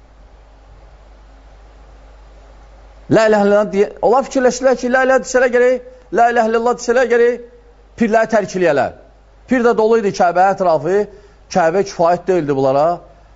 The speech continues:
Çünki, e, Allahdan uzaqlaşan nəyə gəldi ibadət eləyir. Pirlər çox olur. Ona görə, qardaşlar, düzgün başa düşmək mühümdür, vacibdir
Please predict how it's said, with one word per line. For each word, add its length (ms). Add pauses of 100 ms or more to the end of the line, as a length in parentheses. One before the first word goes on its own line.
(600)
Çünki, 280
e, 920
Allahdan 520
uzaqlaşan 720 (340)
nəyə 280
gəldi 260
ibadət 400
eləyir. 240 (1400)
Pirlər 360
çox 180
olur. 220 (3250)
Ona 160
görə, 200
qardaşlar, 480
düzgün 380
başa 200
düşmək 520 (640)
mühümdür, 680 (120)
vacibdir 720